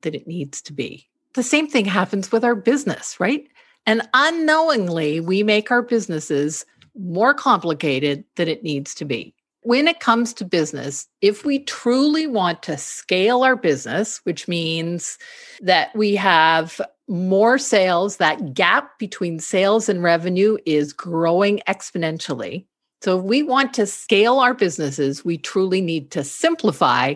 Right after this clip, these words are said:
before we scale. Now, in the earlier episode, I talked about, you know, how we all know that we can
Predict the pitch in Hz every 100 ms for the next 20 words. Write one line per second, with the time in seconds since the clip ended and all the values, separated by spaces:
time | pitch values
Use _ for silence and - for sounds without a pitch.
0 | - - _ _ - 196 151 - 165 147
1 | 131 143 143 135 - 127 - _ _ _
2 | _ _ _ _ _ _ - 233 226 -
3 | _ _ _ _ - 285 302 170 233 240
4 | 214 180 190 202 196 196 185 170 190 175
5 | - 175 165 170 - _ - 226 247 226
6 | 196 170 160 180 202 220 220 220 185 175
7 | 170 170 170 233 - 269 190 220 214 -
8 | - - 233 175 113 127 226